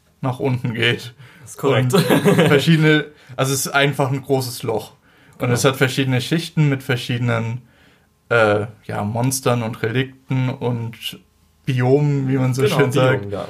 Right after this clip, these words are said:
Speaker 2: das ist halt echt so.
Speaker 1: Ähm, und
Speaker 2: Schon ein bisschen gamey, kann man
Speaker 1: die
Speaker 2: auch so
Speaker 1: ja,
Speaker 2: sagen.
Speaker 1: ja, auf
Speaker 2: Das ist
Speaker 1: jeden
Speaker 2: halt wirklich
Speaker 1: Fall.
Speaker 2: so, dass jetzt
Speaker 1: Auf jeden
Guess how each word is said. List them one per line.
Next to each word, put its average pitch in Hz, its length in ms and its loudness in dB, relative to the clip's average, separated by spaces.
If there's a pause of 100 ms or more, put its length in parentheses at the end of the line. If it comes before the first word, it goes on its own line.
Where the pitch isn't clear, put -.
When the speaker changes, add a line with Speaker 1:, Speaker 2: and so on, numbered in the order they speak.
(100)
Speaker 2:
das - 200 -18
ist - 60 -10
halt 127 240 4
echt 127 100 4
so. 127 60 2
Speaker 1:
Ähm, 127 220 2 (1600)
und 135 300 2
Speaker 2:
Schon 127 140 2
ein 120 40 -4
bisschen 120 480 -4
gamey, 143 360 -2
kann 151 140 -4
man 135 120 0
Speaker 1:
die 131 40 2
Speaker 2:
auch 131 100 0
so 131 360 -2
Speaker 1:
ja, 127 100 4
Speaker 2:
sagen. 123 460 0
Speaker 1:
ja, 120 140 0
auf 113 80 0
Speaker 2:
Das 107 80 -4
ist - 0 -
Speaker 1:
jeden 117 120 0
Speaker 2:
halt 113 100 -4
wirklich 117 80 2
Speaker 1:
Fall. 110 160 0
Speaker 2:
so, 113 60 -6
dass 107 200 -2
jetzt 104 260 -4
Speaker 1:
Auf 123 40 -2
jeden 120 140 -2